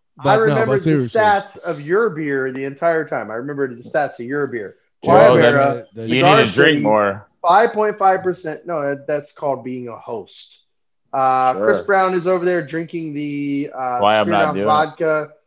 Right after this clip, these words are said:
Speaker 1: It's a fucking, uh, it's a seventy
Speaker 2: Forty percent.
Speaker 1: proof. It's a seventy proof. Oh, it's an eighty proof. It's an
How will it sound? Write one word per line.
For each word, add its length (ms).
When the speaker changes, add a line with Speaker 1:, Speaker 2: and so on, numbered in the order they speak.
Speaker 1:
It's 180
a 60
fucking, 640
uh, 460
it's 160
a 240
seventy 440
Speaker 2:
Forty 120
percent. 220
Speaker 1:
proof. 220
It's 160
a 60
seventy 560
proof. 540
Oh, 80
it's 120
an 80
eighty 280
proof. 440
It's 220
an 80